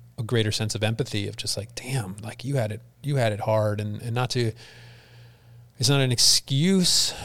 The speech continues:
but it's an explanation. And it, for me, it's been, it's been deep, deeply healing to understand what it is the people that hurt me went through,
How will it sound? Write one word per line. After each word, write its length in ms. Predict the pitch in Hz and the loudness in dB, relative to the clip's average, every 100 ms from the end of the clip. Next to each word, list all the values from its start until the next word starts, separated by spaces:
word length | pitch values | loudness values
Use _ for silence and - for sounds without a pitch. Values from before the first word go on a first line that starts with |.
| - | -2
but 120 | 131 | 2
it's 180 | 123 - | 2 2
an 80 | |
explanation. 960 | 120 117 - 101 107 139 - 95 92 113 - | 2 2 0 -2 0 2 2 -2 -8 -10 -4
And 340 | 110 104 104 | -2 -2 -2
it, 80 | 101 - - - - | -4 -8 -20 -20 -18
for 200 | - - | -12 -6
me, 440 | 107 107 143 196 110 | -2 2 2 2 0
it's 140 | 107 | 0
been, 440 | - 110 107 104 110 - | 0 2 2 -4 -8 -10
it's 180 | - 104 | -6 -4
been 440 | - 107 107 104 - - - - - - - - | 0 0 0 -4 -10 -20 -20 -20 -16 -16 -14 -8
deep, 260 | - 156 - _ 117 | -2 -2 -4 _ -4
deeply 460 | 113 135 123 120 | 0 0 2 0
healing 580 | 104 - 123 131 113 104 | 0 0 2 2 2 -2
to 120 | 104 120 | -4 -4
understand 840 | 113 110 - 110 110 107 104 - - - _ - | -2 -2 0 0 0 -2 -6 -10 -16 -20 _ -14
what 200 | - 113 | 0 2
it 120 | 113 | 2
is 220 | 110 107 - | 2 0 -2
the 120 | 113 | -4
people 380 | - 110 107 104 | -2 -4 -2 0
that 160 | 101 | -2
hurt 240 | - 101 110 | -2 -4 -4
me 340 | 104 104 - - _ - - | -6 -8 -12 -20 _ -20 -6
went 200 | 123 110 | -4 -4
through, 540 | - 107 101 98 - | -4 -4 -4 -4 -10